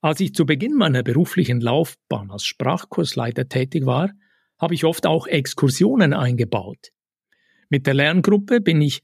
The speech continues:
in einem befreundeten Geschäft für spanische Delikatessen vorbeigegangen, damit die Teilnehmenden ihre Sprachkenntnisse in einer echten Umgebung ausprobieren konnten. Das war Werbung für diesen Laden,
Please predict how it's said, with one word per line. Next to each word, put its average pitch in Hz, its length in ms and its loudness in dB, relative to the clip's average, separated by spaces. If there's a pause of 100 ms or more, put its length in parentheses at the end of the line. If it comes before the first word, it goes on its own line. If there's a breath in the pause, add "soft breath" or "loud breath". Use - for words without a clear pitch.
(340)
in 147 120 4
einem 135 160 4
befreundeten 147 680 0
Geschäft 180 460 0
für - 360 -2
spanische 151 540 0
Delikatessen 143 840 -2
vorbeigegangen, 139 1000 -2 (280 loud breath)
damit 208 260 2
die 269 80 2
Teilnehmenden 180 600 0
ihre 151 200 4
Sprachkenntnisse 156 1000 -2
in 165 240 2
einer 123 300 -2
echten 202 340 -2
Umgebung 180 480 2
ausprobieren 120 640 -2
konnten. 110 440 -12 (680)
Das - 240 0
war 113 180 -2
Werbung 175 420 4
für 185 160 4
diesen 165 300 0
Laden, 160 540 0